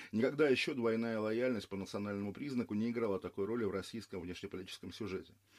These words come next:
Армяне в путинской элите гораздо влиятельнее азербайджанцев. Даже о министре Лавр-, даже о министре Лаврове много лет ходит устойчивый слух, но именно слух. Отдельный анекдот, что в двадцать первом веке у нас нет точных данных о происхождении многолетнего главы мида.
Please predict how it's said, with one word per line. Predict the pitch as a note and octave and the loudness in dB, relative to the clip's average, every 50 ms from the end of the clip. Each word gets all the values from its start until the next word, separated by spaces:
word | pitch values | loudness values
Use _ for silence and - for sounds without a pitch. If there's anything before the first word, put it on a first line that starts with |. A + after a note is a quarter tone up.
| - - - - - - | -20 -18 -16 -16 -6 0
Армяне | - A#2 B2 C#3 D3+ D#3+ D#3 C3+ | 2 4 4 4 4 2 2 0
в | A#2+ | -2
путинской | - - C3 B2 B2 - - - A#2+ A#2+ | -2 -2 0 0 0 0 0 -2 0 0
элите | C3 D3+ D3 B2+ | 0 0 -2 0
гораздо | G2 G2 G2+ G#2+ G#2 G2 G#2+ | 0 2 2 2 0 0 -2
влиятельнее | G#2 G#2 A2+ A2+ A2+ - - G#2+ G#2 | -2 0 0 2 0 0 0 -2 -2
азербайджанцев. | G#2+ G#2+ G2+ A2 A2 A#2 A2+ B2 A2 F#2+ E2+ - F2 E2+ | -2 -2 0 0 -2 0 0 -2 -2 -2 -4 -6 -8 -6
Даже | F#2 F#2+ F#2+ G#2+ | -4 -2 -2 0
о | G#2+ | 0
министре | A2 A2+ A2+ - - A#2 A2 | 0 -2 -2 -2 -4 -2 -2
Лавр-, | A2 A2 G#2+ A#2 - - | -2 0 -2 -4 -6 -6
даже | - A#2 A#2 A2+ A2+ A#2 | -4 0 0 0 2 0
о | A2 | 0
министре | A#2 A#2+ B2 A#2+ - B2 A2+ | 0 0 -2 -2 -2 -2 0
Лаврове | A#2 A#2+ B2+ C#3+ - A#2 G2 | 2 2 0 0 0 0 0
много | F#2 F2+ F2+ F#2+ G2 | -2 -2 -2 -2 0
лет | G2+ A2 G#2+ | 0 -2 -4
ходит | - G#2 G2 F#2+ G2 | -4 -6 -6 -6 -8
устойчивый | - - G#2+ G#2 G#2 - A2+ G#2+ G#2+ - | -6 -6 -6 -6 -4 -4 -4 -4 -4 -4
слух, | - D3 D#3+ D3+ - - | -4 -4 -4 -4 -4 -4
но | G#2+ G#2 | -2 -2
именно | G#2 G#2+ A2 A2 A2+ A#2 | -2 -2 -2 -2 -2 -4
слух. | - - C#3+ B2 F#2 - - | -4 -6 -8 -8 -8 -6 -8
Отдельный | F2 F2+ F#2 A2 B2+ B2+ A#2 G#2+ | -8 -4 0 0 0 0 0 -2
анекдот, | G#2 G#2 G#2+ A2+ G#2 | -4 -4 -4 -4 -4
что | - - G2 | -4 -4 -4
в | F#2 | -4
двадцать | F2 - - | -4 -6 -6
первом | G#2+ G2 G2+ G#2 | -6 -4 -4 -2
веке | A2+ A#2+ - A2 | -4 -4 -4 -4
у | G2+ | -6
нас | G2 F#2 - | -6 -6 -6
нет | G#2+ G#2 - - | -6 -8 -8 -6
точных | - A2 - - G2+ F2+ F2 | -8 -8 -8 -6 -8 -8 -6
данных | F#2+ G#2 A2 A2+ G#2+ - | -6 -6 -4 -6 -6 -8
о | G#2 - | -6 -6
происхождении | G2 G2+ - - F#2+ F#2 F2 G2 G2+ G2+ G#2 G2+ | -6 -6 -4 -4 -4 -4 -4 -4 -4 -2 -2 -2
многолетнего | G2 G2 G2 F#2+ F2+ F#2+ F#2+ - - G2 F#2+ F#2+ | -2 -2 -2 -2 -2 -2 -4 -4 -6 -6 -6 -4
главы | G2 F#2+ F#2 G2+ G2+ | -4 -2 -2 -2 0
мида. | G#2+ G#2+ G2 F2+ D#2 D2+ | -2 -2 -2 -4 -6 -8